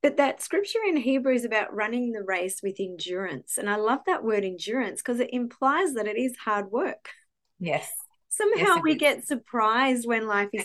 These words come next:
Speaker 1: difficult, and we get surprised
Speaker 2: <laughs> We
Speaker 1: when
Speaker 2: do.
Speaker 1: all the shit hits the fan, you know, like, we
Speaker 2: Yes.
Speaker 1: get shocked at that.
Speaker 2: Yes, we do.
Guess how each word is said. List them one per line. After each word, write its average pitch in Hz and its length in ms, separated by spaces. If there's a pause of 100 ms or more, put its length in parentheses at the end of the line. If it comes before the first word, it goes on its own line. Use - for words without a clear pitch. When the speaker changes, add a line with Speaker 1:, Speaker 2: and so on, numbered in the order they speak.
Speaker 1:
difficult, - 560
and 262 140
we 285 80
get 285 280
surprised 247 720
Speaker 2:
<laughs> - 20
We 294 80
Speaker 1:
when 226 100
Speaker 2:
do. 220 160
Speaker 1:
all 208 40
the 202 300 (360)
shit - 280
hits - 220
the 214 200
fan, 202 380
you 254 100
know, 254 80
like, - 380
we 427 80
Speaker 2:
Yes. 403 100
Speaker 1:
get 554 120 (180)
shocked 554 480
at - 140
that. 240 160
Speaker 2:
Yes, 453 200
we 403 220
do. 370 720